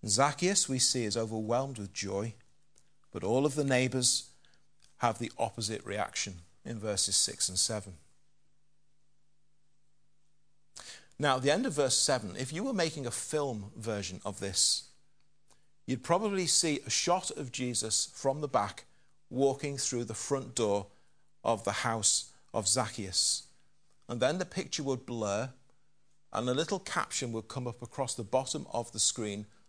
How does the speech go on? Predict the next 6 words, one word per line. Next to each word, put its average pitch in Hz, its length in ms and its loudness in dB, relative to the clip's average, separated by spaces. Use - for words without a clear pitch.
"Some 156 520 2
time 131 540 -4
later, 127 440 -2
dot, - 240 0
dot, - 240 -4
dot." 87 340 -8